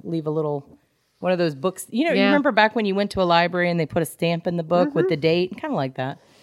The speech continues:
Speaker 2: Yeah, so maybe,
Speaker 1: Pat the Bunny,
Speaker 2: so, the,
Speaker 1: you
Speaker 2: you know,
Speaker 1: know.
Speaker 2: this is a,
Speaker 1: <laughs>
Speaker 2: you know, it's not the very last book, uh, that we'd read, or the
Speaker 1: Mm-hmm.
Speaker 2: last,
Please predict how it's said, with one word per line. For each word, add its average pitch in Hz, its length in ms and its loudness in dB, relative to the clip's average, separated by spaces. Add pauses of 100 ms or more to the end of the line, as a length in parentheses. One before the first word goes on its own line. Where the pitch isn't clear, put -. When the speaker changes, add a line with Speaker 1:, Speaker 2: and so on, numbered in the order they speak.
(180)
Speaker 2:
Yeah, 262 260 0
so 208 280 2
maybe, 214 240 2
Speaker 1:
Pat 165 200 4
the 156 140 0
Bunny, 139 240 2
Speaker 2:
so, 247 180 4
the, 214 120 0
Speaker 1:
you 233 60 2
Speaker 2:
you 262 40 4
know, 220 140 6
Speaker 1:
know. 208 40 2
Speaker 2:
this 233 240 -2
is 220 140 -4
a, 170 360 0
Speaker 1:
<laughs> - 40 -20
Speaker 2:
you 170 100 -2
know, 185 160 2
it's 175 160 -4
not 240 160 0
the 202 80 -2
very 170 300 0
last 147 500 -2 (280)
book, 139 420 -6
uh, 131 240 -2
that 135 200 -6
we'd 139 220 -10
read, 139 220 -6
or 165 200 2
the 151 120 -2
Speaker 1:
Mm-hmm. 175 60 4
Speaker 2:
last, 175 440 2